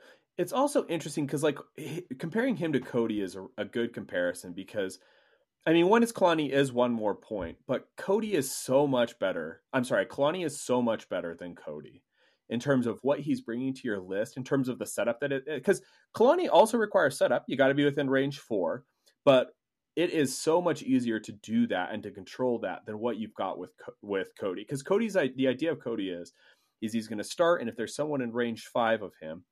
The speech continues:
he's gonna give them an expose, and then he's gonna, you know, do this awesome sharpshooter action on them. That's awesome. Like, that's some really cool stuff. The problem with it is, though, is that you've gotta have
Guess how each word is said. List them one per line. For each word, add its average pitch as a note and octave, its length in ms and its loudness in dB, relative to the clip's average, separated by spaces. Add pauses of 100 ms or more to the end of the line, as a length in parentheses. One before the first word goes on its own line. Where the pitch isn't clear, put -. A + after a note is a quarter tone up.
(200)
he's A#2 140 -4
gonna A#2+ 140 -2
give B2 200 -2
them A#2 160 -4
an G#2 80 -6
expose, F2+ 800 -4
and A#2 160 2
then B2+ 140 0
he's A#2 180 -2
gonna, A2+ 160 -4
you G#2+ 160 -4
know, F#2 140 -4
do G#2+ 160 -6
this G#2 220 -8
awesome G#2+ 320 -8
sharpshooter F2+ 540 -8
action D#2+ 340 -14
on D#2+ 140 -18
them. - 120 -20 (320)
That's B3 340 0
awesome. A#2+ 340 2
Like, F#2 160 -10
that's A3 180 -4
some B2 180 -6
really B2+ 320 0
cool A#2 180 -4
stuff. G#2 300 -4 (280)
The C#3+ 60 -10
problem B3 420 0
with B2 200 0
it A2+ 100 -4
is, F#2+ 180 -4
though, F#2+ 220 -2
is F#2+ 120 -6
that G#2 180 0
you've D#3+ 200 -6
gotta F#3 240 2
have A2 300 2